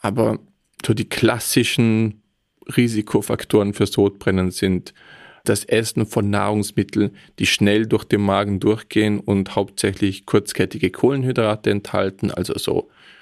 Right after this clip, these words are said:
klassisch, ähm, Nudeln essen mit wenig Gemüse oder viel Brot mit, äh, wenig Beilage.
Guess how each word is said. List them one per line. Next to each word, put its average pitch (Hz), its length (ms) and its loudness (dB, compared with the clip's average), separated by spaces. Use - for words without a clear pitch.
klassisch, - 640 -2
ähm, - 600 -4
Nudeln 110 600 2
essen 107 520 0
mit 98 360 -4
wenig 101 320 0
Gemüse 101 640 0
oder 113 280 0
viel 104 260 0
Brot 101 720 0
mit, - 440 -4
äh, 110 220 -4
wenig 95 400 -2
Beilage. 98 680 0